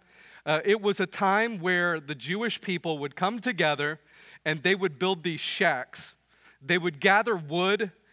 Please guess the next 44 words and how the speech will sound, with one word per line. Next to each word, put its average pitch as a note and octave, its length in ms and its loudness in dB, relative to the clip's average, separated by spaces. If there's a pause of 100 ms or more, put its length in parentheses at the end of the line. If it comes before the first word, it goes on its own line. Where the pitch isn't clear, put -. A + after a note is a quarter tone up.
(300)
and, D#3+ 440 2
uh, D3 240 2 (160)
they F#3 120 2
still C4+ 260 -2
do F#3 180 0
it G3+ 120 -2
to F3 100 -4
this D3+ 180 -4
day. D#3 240 0
Did B2 160 -14
you D3 100 -6
know D3 180 -2
that? F#3+ 260 -2 (320)
Even F#3+ 260 -2
in G3+ 120 0
Jerusalem, F3 520 -4
if D3 120 -6
you E3 80 -8
go E3+ 180 -2
during E3+ 260 -2
that E3+ 160 -2
specific E3 500 -8
season, D#3 520 -6
you'll D#3 120 -6
see F#3 240 -6
that D#3+ 140 -6
the C#3+ 80 -10
people, D#3+ 480 -6 (380)
uh, C#3 140 -2 (100)
typically G#3 420 -2
they'll E3 200 0
even E3 260 -4
set F3+ 300 -2
it F3 100 -2
up E3+ 160 0
on D#3 120 -4
top D#3+ 240 -2
of E3 60 -6
their C#3 140 -6
roofs. D#3 560 -6 (380)
Uh, C3 240 -4
sometimes E3+ 680 -2
they'll, C#3+ 260 0
uh, B2 240 -4